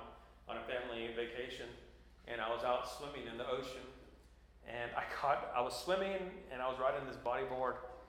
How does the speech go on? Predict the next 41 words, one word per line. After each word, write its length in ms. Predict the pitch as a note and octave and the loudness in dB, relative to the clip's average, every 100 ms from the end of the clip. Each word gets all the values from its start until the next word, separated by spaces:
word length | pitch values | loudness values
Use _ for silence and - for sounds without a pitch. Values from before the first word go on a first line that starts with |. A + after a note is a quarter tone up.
| - - | -16 -8
and 100 | B2 | -4
the 120 | B2 | 2
undertow 500 | B2+ C3 - A#2+ G#2+ G#2+ - - | 4 2 0 -2 -2 -4 -10 -8
pulled 200 | C3+ A#2 | -6 -6
me 80 | A2+ | -6
back. 440 | A2 A2+ - - - - - - - - - - - - | -6 -6 -8 -12 -16 -20 -20 -20 -20 -20 -20 -20 -20 -16
It 60 | - | -12
took 160 | D#3 C3+ | -10 -2
me 80 | |
out 160 | B2 - - | 0 0 -6
into 120 | A#2+ | -8
the, 240 | A#2 A2+ A#2 | -6 -6 -8
into 180 | B2 A#2+ | -10 -8
the 60 | |
ocean. 320 | A2+ A#2 - - - - - - - - - - | -6 -6 -10 -14 -18 -20 -20 -20 -20 -20 -20 -14
And 80 | A2+ | -10
I 40 | |
thought, 140 | B2 B2 | -6 -2
"Ooh, 260 | A3+ - - - | 0 0 -4 -4
that's 160 | D#3+ | -4
pretty 220 | - C#3 | -4 -4
far." 260 | F#3 E3+ - - - - | 2 4 4 -2 -8 -8
I 60 | - | -4
was 60 | B2 | 0
like, 100 | C3+ | 2
"I 60 | |
better 180 | D3 B2 | 0 -4
come 160 | - B2 | -4 0
back 220 | C3 - | 0 0
some." 180 | B2+ G#2+ | -6 -8
So 120 | - B2+ | -8 -8
I 40 | |
started 220 | - C3+ | -8 -10
to 60 | - | -8
come 80 | B2 B2+ | -6 -2
back, 480 | B2 B2 - - - - - - | -2 -2 -10 -14 -18 -20 -20 -12
and 100 | A2+ | -10
it 120 | A2 | -8
pulled 160 | C3+ B2 | -8 -8
me 80 | G#2 | -10
further. 300 | - - - | -8 -8 -8